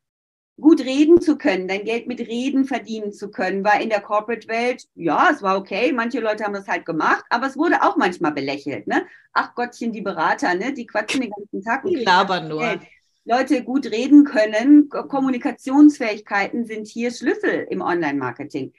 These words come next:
Speaker 1: Du musst dich irgendwie ausdrücken, wie auch immer, ja? Es ist nicht immer die geschliffene Sprache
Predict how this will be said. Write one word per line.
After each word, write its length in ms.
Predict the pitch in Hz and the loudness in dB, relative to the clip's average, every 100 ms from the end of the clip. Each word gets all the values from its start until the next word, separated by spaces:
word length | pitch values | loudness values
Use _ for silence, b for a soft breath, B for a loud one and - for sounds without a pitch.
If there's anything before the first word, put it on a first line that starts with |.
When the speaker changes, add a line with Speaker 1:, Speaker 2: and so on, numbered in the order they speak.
| _ | _
Speaker 1:
Du 80 | - | -12
musst 240 | 190 226 | -10 -2
dich 180 | 294 285 | 2 2
irgendwie 300 | 254 294 302 | 4 8 8
ausdrücken, 720 | 220 226 - 170 160 143 127 - | 8 2 -4 -4 -4 -4 -6 -4
wie 180 | 185 311 | 2 4
auch 160 | 277 - | 2 0
immer, 320 | 196 165 - | 0 0 -2
ja? 220 | 170 247 - B | 0 0 -2 B
Es 120 | - 226 | -8 0
ist 40 | |
nicht 220 | 302 - | 2 2
immer 240 | 285 285 240 | 4 4 4
die 100 | 208 | -4
geschliffene 500 | 233 247 - 208 180 | -8 -6 -6 -6 -10
Sprache 440 | - 202 247 | -4 -2 -2